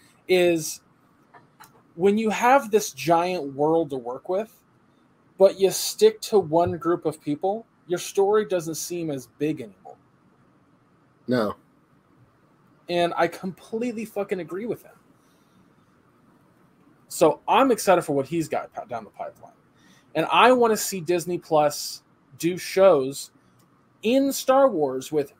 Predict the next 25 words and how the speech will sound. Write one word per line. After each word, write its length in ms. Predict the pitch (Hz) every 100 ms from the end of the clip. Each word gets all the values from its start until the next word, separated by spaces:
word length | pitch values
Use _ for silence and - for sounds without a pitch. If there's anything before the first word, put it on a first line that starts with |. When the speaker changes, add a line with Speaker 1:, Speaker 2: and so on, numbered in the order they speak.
| -
Speaker 1:
brand 500 | 123 120 147 170 160
new 100 | 156
characters. 640 | 139 113 _ _ - - _ _ _ _ _ _ 104
Speaker 2:
Yes. 500 | 113 113 - - - _ _ _ _ _ _ _ _ _ _ _ -
Speaker 1:
Like, 320 | 160 147 _ _ _ 139
give 300 | - 196 240
us 340 | 269 269 - -
different 480 | 139 151 202 202 165
genres 680 | 135 170 247 226 139 120
within 220 | 139 135 123
Star 300 | - 113 104
Wars. 400 | 76 - - -
You 60 |
can 200 | 131 226
Speaker 2:
Different? 380 | 269 - 175 165
Speaker 1:
do... 200 | 202 180 151 _ _ _ _ _ _ _ _ _
What's 140 | 117 143
that? 200 | 180 - _ _ _ -
Speaker 2:
You 80 | 107
said 220 | - 117 104
different. 540 | 127 120 156 147 - - - - 156 180 180
<laughs> 540 | 202 - 208 - - _
Speaker 1:
Sorry. 340 | 127 107 104 - _ - -
Different 380 | 160 160 131
shows. 380 | - 113 107 -